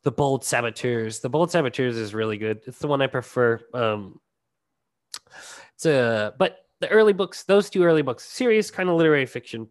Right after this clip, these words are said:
published in New, in New York, um, but made some, you know, that was the fifties. He was a big character in the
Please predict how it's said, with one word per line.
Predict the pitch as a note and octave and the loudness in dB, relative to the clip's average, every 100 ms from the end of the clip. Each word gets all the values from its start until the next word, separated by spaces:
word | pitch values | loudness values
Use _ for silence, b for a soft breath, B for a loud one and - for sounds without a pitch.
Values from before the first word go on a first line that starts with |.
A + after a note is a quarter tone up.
| _ | _
published | D3+ D3+ D3 | 0 0 0
in | C#3+ | -4
New, | C#3 B2+ - _ _ _ _ | -4 -6 -10 _ _ _ _
in | D#3 D3 | -4 -2
New | |
York, | C3 A2+ A#2 - _ _ _ _ - | 0 0 -2 -8 _ _ _ _ 0
um, | D3+ C3 A#2+ A2 G2+ B B B B B | 4 4 2 -2 -14 B B B B B
but | - G#3 F#3 - - | 2 4 4 0 -12
made | D3 F#3 F#3 | -2 2 2
some, | F3+ F3 D#3 C#3+ - _ - | 0 -2 -2 -4 -12 _ -4
you | F3+ | -4
know, | A2+ | -2
that | D3+ F3+ | -2 -2
was | E3+ - _ _ B B B | -2 -8 _ _ B B B
the | F3 | -2
fifties. | - B3 A3+ A3 | 0 -2 -2 -4
He | G#3 | -2
was | F#3+ | -2
a | F3+ | 0
big | G#3 - _ | -2 -2 _
character | - F3 - - E3+ E3+ | -4 -2 -2 0 0 2
in | E3 | 2
the | D3+ | 0